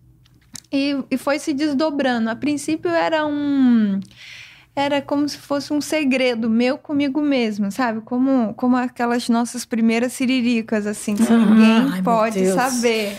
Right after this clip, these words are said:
Speaker 1: É,
Speaker 2: É,
Speaker 1: né?
Speaker 2: ai, meu Deus.
Speaker 1: Mas depois eu fui entendendo, fui saindo desse armário também, aos poucos.
Speaker 2: Vários armários,
Speaker 1: São
Speaker 2: né?
Speaker 1: vários armários, né? Uma vez um amigo me falou assim, "Uma coisa é você se matar.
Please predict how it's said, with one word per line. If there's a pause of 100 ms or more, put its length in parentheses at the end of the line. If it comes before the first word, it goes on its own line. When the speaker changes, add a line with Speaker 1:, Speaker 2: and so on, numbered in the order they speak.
Speaker 1:
É,
Speaker 2:
É,
Speaker 1:
né? (160)
Speaker 2:
ai, (160)
meu (220)
Deus. (160)
Speaker 1:
Mas
depois
eu
fui
entendendo,
fui
saindo
desse
armário
também,
aos
poucos.
Speaker 2:
Vários
armários,
Speaker 1:
São
Speaker 2:
né?
Speaker 1:
vários
armários,
né?
Uma
vez
um
amigo
me
falou
assim,
"Uma
coisa
é
você
se
matar.